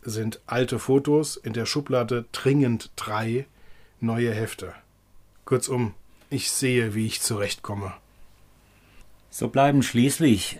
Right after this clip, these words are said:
Speaker 2: nachdem Perec den Leser en passant von der Sinnlosigkeit und dem gleichzeitigen Genuss unterschiedlicher Ordnungssysteme überzeugt hat, die Freuden der Aufzählung.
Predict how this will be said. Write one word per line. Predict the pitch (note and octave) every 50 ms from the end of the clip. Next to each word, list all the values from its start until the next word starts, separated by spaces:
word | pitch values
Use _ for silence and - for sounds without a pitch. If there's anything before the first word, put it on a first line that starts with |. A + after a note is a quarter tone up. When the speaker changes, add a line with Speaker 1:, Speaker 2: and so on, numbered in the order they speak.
| -
Speaker 2:
nachdem | D#3 A#2+ G#2+ G2+ - - - G2+ F#2+ F#2+ F#2+ F#2+ F#2
Perec | - - F#2 F2+ G2 F#2+ - -
den | G2+ F#2 F2
Leser | E2+ F#2 G2 G2+ G2 G2 G2+ A2 A2+
en | G#2+ G2+ - -
passant | B2 B2 A#2 - - B2 C3 C#3+ C3+ -
von | - C3 B2 A#2+
der | A2+ A#2 A2
Sinnlosigkeit | A2 - C#3+ E3 E3+ E3 D3+ D3 C#3 A#2 C3+ C3 - - - C3 B2+ B2+ B2 A#2
und | - A#2+ G#2 G#2+
dem | A2 G#2 G2 F#2+ F#2 -
gleichzeitigen | - G2+ G#2 B2 C#3 C3 - - - - A#2 A2+ G#2+ - A2 G#2+ F#2+
Genuss | G#2 G2+ G#2+ A#2+ C#3+ D3 C#3+ -
unterschiedlicher | - - - C3 C#3 A#2+ C3+ A#2+ A2+ - B2 A2+ - A#2+ A2 - G#2+ G2+ G#2+
Ordnungssysteme | - A2 B2 - - C3 B2 A#2 - - A2 - - A2 G#2 G#2+
überzeugt | F#2+ F2+ F#2 F#2 - - - A#2+ A#2+ - -
hat, | - G2+ G2+ - - _ _ _ _ - - - - - - -
die | - D3
Freuden | - - A2+ A2 A2 G#2 F#2+ G#2 G#2
der | A2+ B2 B2+
Aufzählung. | B2 C#3+ C3+ - - - - F#2+ F2 E2 D#2 D#2